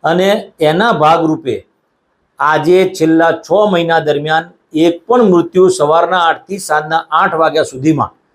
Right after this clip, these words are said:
મારા ધ્યાન ઉપર આવ્યું નથી. એટલે કહેવાનો, નાના મોટા એક્સિડન્ટ થયા હશે, એટલે કહેવાનો તાત્પર્ય એ છે કે જરૂરમાં મુખ્યમંત્રીશ્રીએ ભલામણ કરીને કરવાથી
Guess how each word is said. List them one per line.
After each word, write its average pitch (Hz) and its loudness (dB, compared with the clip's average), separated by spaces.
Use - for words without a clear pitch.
મારા 131 2
ધ્યાન 165 0
ઉપર 156 -2
આવ્યું 131 -2
નથી. - -18
એટલે 180 0
કહેવાનો, 175 0
નાના 156 0
મોટા 165 -2
એક્સિડન્ટ 190 -4
થયા 196 2
હશે, 107 -6
એટલે 165 0
કહેવાનો 147 0
તાત્પર્ય 165 0
એ 156 4
છે 165 -4
કે - -14
જરૂરમાં 165 -2
મુખ્યમંત્રીશ્રીએ 151 -2
ભલામણ 135 0
કરીને 156 -8
કરવાથી 151 0